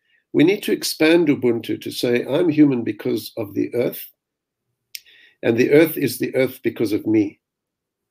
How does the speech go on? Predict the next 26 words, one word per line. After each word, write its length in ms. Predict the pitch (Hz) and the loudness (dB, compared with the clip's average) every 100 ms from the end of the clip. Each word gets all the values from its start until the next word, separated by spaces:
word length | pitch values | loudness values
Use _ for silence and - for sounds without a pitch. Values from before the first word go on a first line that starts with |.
| _ _ _ | _ _ _
so 240 | - 156 | 0 4
that 220 | 156 160 151 | 6 4 6
we 320 | 165 160 - | 6 6 2
understand 840 | 156 202 180 - 160 185 196 165 | -2 0 -4 -2 0 2 2 0
that 280 | 117 139 160 | 0 -2 0
interrelationship, 1120 | - 165 156 147 123 127 123 156 143 - 113 - _ _ _ _ _ | 0 -2 0 0 2 0 -2 -4 -6 -6 -8 -10 _ _ _ _ _
that 140 | 135 135 | -4 2
we're 120 | 160 | 4
not 260 | 185 233 - | 4 0 -6
actually, 640 | 156 - 151 139 135 - _ - | -6 0 2 2 0 -6 _ 0
we 140 | 139 | 2
are 100 | 147 | 4
so 320 | 147 - 190 202 | 0 -2 -2 2
interlinked 720 | 175 170 156 143 110 - - | 0 4 4 4 2 -6 -6
that 200 | 123 - | -6 -4
respect 680 | 165 - - 170 147 - - _ _ _ _ _ | -6 -4 0 0 -2 -14 -20 _ _ _ _ _
across 420 | 113 - 135 - | -12 -4 -4 -4
that 400 | 117 156 190 - - _ | -2 -2 -2 -10 -16 _
dynamic 640 | 131 117 113 104 - - _ _ _ _ | 0 2 0 -2 -6 -16 _ _ _ _
is 120 | - - | -10 -2
critical. 500 | - 147 147 110 113 | 0 2 0 -2 -2
And 120 | 117 | -2
I 80 | 120 | 0
do 220 | 143 190 | 2 2
think 320 | - 190 175 | 2 -2 0
the 360 | 139 127 123 | 0 0 0